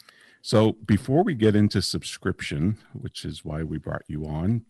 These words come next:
I want to ask you, what's it like to teach writing to business professionals? Have you been able to remove their jargon?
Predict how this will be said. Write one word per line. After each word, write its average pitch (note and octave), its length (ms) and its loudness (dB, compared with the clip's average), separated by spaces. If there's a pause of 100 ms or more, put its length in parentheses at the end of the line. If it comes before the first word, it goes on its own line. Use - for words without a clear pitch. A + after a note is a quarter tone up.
(140)
I F#2+ 140 -2
want A2+ 200 0
to D2 60 -4
ask D2 240 -6
you, F2 100 0
what's D#3 200 0
it D4+ 120 -4
like F2+ 240 2
to - 100 -10
teach F2 340 -6
writing E2 480 -2
to D#2 100 -10
business E2 380 -4
professionals? D2 840 -6
Have D#2 120 -8
you E2 100 -4
been E2+ 180 -4
able G2 260 -2
to F#2+ 60 -2
remove E2+ 420 -4
their E2+ 200 -4
jargon? F2 580 -4